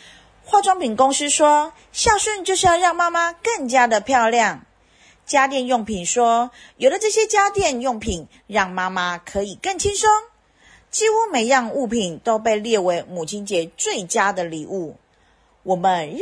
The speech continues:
定礼物的必要性，但是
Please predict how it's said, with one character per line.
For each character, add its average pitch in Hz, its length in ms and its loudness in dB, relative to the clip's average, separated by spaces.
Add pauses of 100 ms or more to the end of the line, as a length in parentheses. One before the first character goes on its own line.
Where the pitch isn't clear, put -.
(180)
定 370 300 0
礼 208 140 -2
物 269 180 -6
的 208 220 2
必 294 240 -6
要 262 180 4
性， 214 380 -6 (520)
但 294 220 -8
是 240 420 -4